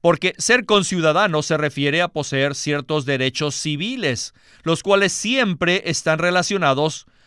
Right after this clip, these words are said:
con una nación o con un reino. Por lo tanto, este versículo revela que la iglesia es el reino de Dios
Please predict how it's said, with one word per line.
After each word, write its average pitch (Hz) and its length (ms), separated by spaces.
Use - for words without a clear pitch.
con 151 220
una 185 180
nación 165 760
o 139 160
con 139 160
un 196 160
reino. 247 420
Por 208 160
lo 208 140
tanto, 254 420
este 226 340
versículo 160 840
revela 180 540
que 180 160
la 160 120
iglesia 214 760
es 165 240
el 135 160
reino 156 440
de 214 120
Dios 165 460